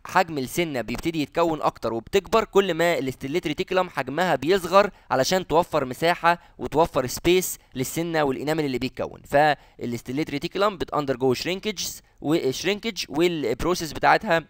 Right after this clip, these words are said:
بتبقى اطول. الاستراتم انترميديوم، نراجع كده ايه الاستراتم انترميديوم دول. كانوا تو layers of flat cells.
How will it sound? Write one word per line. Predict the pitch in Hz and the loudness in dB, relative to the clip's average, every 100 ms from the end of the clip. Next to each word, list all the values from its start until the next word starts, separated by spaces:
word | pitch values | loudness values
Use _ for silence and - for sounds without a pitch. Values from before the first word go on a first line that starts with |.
| _ | _
بتبقى | 123 151 143 139 | -8 -2 2 2
اطول. | 113 - 101 - _ _ _ 135 | 0 -6 -18 -18 _ _ _ -6
الاستراتم | 143 175 180 175 | -2 2 2 0
انترميديوم، | 139 139 139 170 165 185 135 | -4 -6 -6 -2 0 -2 -2
نراجع | 131 147 139 | -2 0 0
كده | 147 | 0
ايه | 143 | -2
الاستراتم | 143 - 139 143 123 | -4 -4 -4 -4 -8
انترميديوم | 123 120 147 139 143 127 | -8 -6 -6 -6 -6 -4
دول. | 135 147 | -4 -4
كانوا | 131 143 143 143 139 - _ _ | -4 -6 -4 -4 -6 -12 _ _
تو | 147 151 | -4 0
layers | 147 143 120 | 0 0 -2
of | 110 123 | -6 -8
flat | 127 143 143 - | -4 -4 -4 -6
cells. | 160 156 - | -6 -8 -12